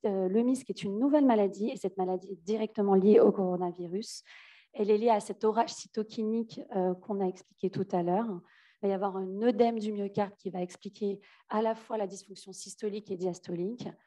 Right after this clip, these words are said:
Les traitements, on l'a vu, en tout cas d'un point de vue cardiologique, il faut que ça reste les corticoïdes en première intention parce que les immunoglobulines peuvent dégrader la fonction. L'évolution est bonne, heureusement, elle est assez rapide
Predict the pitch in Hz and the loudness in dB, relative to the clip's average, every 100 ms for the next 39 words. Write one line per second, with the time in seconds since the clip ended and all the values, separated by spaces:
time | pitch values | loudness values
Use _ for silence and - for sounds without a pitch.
0 | _ _ _ _ - 220 247 - 233 - | _ _ _ _ -4 0 0 -2 -6 -4
1 | 233 220 226 202 196 196 202 196 202 - | 2 2 4 4 4 2 0 -4 -4 -2
2 | 196 185 190 180 185 - 226 220 220 208 | -2 0 0 0 -4 -2 -2 0 0 0
3 | 196 202 202 _ - 180 254 - 202 214 | -6 -8 -12 _ -20 -8 -6 -4 -4 -2
4 | 220 190 - 247 - 254 226 220 196 175 | -4 -6 -4 -6 -6 -8 -4 -4 -4 -6
5 | 196 196 185 180 190 185 202 190 170 - | -4 -4 -4 -6 -8 -10 -12 -14 -14 -6
6 | 190 190 208 208 202 202 196 202 196 196 | -2 0 0 2 2 0 0 -4 -4 -8
7 | _ _ - 185 175 240 220 220 208 196 | _ _ -10 -8 0 2 2 0 0 -2
8 | 185 175 - 180 175 _ _ _ _ _ | -4 -14 -16 -16 -16 _ _ _ _ _
9 | _ _ _ - 226 247 277 262 - 247 | _ _ _ -2 2 4 2 0 -2 -2
10 | 214 190 202 247 - 220 214 208 202 196 | -2 0 0 2 4 6 6 6 6 4
11 | 262 - 202 196 196 - 220 190 196 - | 2 0 0 2 0 0 2 0 -2 -8
12 | 208 202 | -6 -6